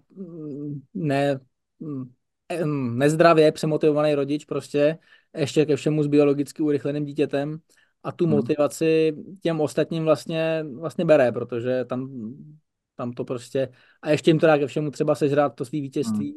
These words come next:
Speaker 2: Hmm.
Speaker 1: a,
Speaker 2: Hmm.
Speaker 1: mm, já znám spoustu dětí, co se vlastně přestalo,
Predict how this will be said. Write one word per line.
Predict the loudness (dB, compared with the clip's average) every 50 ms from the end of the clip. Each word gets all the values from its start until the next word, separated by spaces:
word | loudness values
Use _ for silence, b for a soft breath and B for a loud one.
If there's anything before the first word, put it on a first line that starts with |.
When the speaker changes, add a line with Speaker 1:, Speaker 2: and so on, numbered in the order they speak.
| -4 -4
Speaker 2:
Hmm. | -4
Speaker 1:
a, | -2 -4 -4 -6 -6 -8 -12
Speaker 2:
Hmm. | -14 -14 -14 -14 -18 -20 _ _ _ _ _ _ _ _
Speaker 1:
mm, | -16 -12 -8 -6 -6 -4 -4 -2
já | 0 2 4
znám | 4 4 4
spoustu | 4 2 0 2 2 0
dětí, | 0 0 0 -2 -4
co | -6 -4
se | -2 0
vlastně | 0 0 0 0 0 0 0 0 -4 _ _ _
přestalo, | -8 -4 -4 -4 -4 -4 -2 0 2 2 2 2 2 2 0 -2